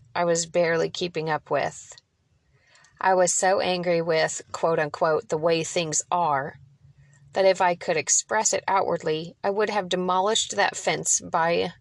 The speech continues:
a drop kick. I expressed this with my husband.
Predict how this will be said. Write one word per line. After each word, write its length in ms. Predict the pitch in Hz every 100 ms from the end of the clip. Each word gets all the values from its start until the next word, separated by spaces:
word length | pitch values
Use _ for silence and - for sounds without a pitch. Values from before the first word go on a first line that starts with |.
| _ 185
a 40 |
drop 360 | 185 180 160 -
kick. 480 | 151 - - - - - - - - - - - - _ _ - -
I 60 | 196
expressed 460 | 180 - 208 208 202
this 200 | 190 -
with 160 | 170
my 160 | 156 151
husband. 720 | 165 147 - 147 151 -